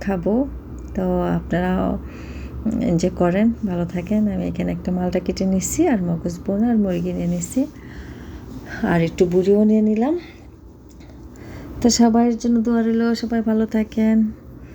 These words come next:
আমার জন্য দোয়া করবেন, আমি ওর জন্য ভালো থাকি। কি বলবো খুঁজে পাই না, এক কথা বারবার বলি, আমার এটা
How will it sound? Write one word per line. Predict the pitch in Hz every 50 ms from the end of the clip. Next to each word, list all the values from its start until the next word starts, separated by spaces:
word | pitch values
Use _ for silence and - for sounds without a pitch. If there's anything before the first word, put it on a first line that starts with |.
| - - - - - - - - -
আমার | 269 226 202 202 196 190
জন্য | - 214 208 214 214
দোয়া | 202 214 208 208
করবেন, | - - 214 196 208 214 208 208
আমি | 208 196 202 202
ওর | 202 202
জন্য | - 202 208 214
ভালো | 202 202 202 202 196
থাকি। | - - 202 202 196 - - 226 208 104 -
কি | - 107 104 - -
বলবো | 202 95 - 190 208
খুঁজে | 101 - 214 202 - 208 202
পাই | - - 208 202
না, | 202 208
এক | 214 214 202 - -
কথা | - 180 - 202
বারবার | 185 196 196 190 190 190 196 190 185 -
বলি, | 196 185 190 202 208 226 226 - - - - - -
আমার | - 190 185 180 180 185
এটা | 185 - 190